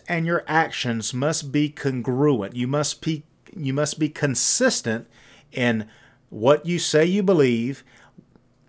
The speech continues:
the words that you say and the actions that you take,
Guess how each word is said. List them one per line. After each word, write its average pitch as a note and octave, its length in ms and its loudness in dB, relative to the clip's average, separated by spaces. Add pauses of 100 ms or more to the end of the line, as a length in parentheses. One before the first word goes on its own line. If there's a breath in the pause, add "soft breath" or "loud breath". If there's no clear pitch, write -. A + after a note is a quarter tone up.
(120)
the G#2+ 80 0
words C3+ 400 2
that F#3+ 160 -2
you F#3 120 -2
say A#2 540 2
and A2 160 -4
the A2+ 120 -2
actions A#2+ 560 -4
that B2 200 -6
you A#2+ 120 -2
take, A#2 440 0